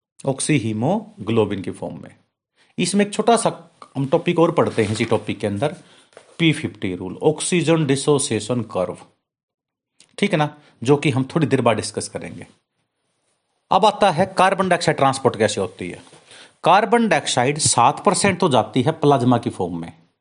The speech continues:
किसकी फॉर्म में? प्लाज्मा, यानी सोल्यूबल की फॉर्म में। एच टू ओ प्लस सी ओ टू क्या बन गया? ये एच टू ओ, सी ओ टू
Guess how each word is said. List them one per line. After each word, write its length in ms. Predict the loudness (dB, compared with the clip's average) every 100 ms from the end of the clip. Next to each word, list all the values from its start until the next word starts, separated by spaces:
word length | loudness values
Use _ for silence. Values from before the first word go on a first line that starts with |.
| _ -12
किसकी 220 | -4 -2
फॉर्म 220 | -2 -2
में? 280 | 0 -2 -4 -8 -20 -20 -20 -4
प्लाज्मा, 380 | 2 2 2 0
यानी 140 | 0 0
सोल्यूबल 360 | 2 4 4
की 80 | 2
फॉर्म 240 | 0 -2
में। 160 | -4 -6 -6
एच 180 | -8 -6
टू 160 | -4 -4
ओ 40 |
प्लस 220 | 0 -2
सी 160 | 0 -2
ओ 80 | -2
टू 180 | -2 -4 -6 -20 _ _ _
क्या 100 | -2
बन 180 | 0 -2
गया? 200 | -4 -4 -8 _ _ _ _ _ _ _ _ -14
ये 420 | -6 -4 -4 -6 -14 _ _ -4
एच 200 | -4 -2
टू 120 | 0
ओ, 20 | 0
सी 160 | -2
ओ 40 | -4
टू 240 | -4 -6